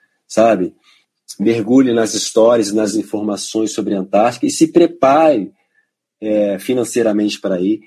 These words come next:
se prepare emocionalmente, se prepare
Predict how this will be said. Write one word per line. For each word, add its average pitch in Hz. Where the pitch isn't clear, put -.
se -
prepare 135
emocionalmente, 110
se -
prepare 131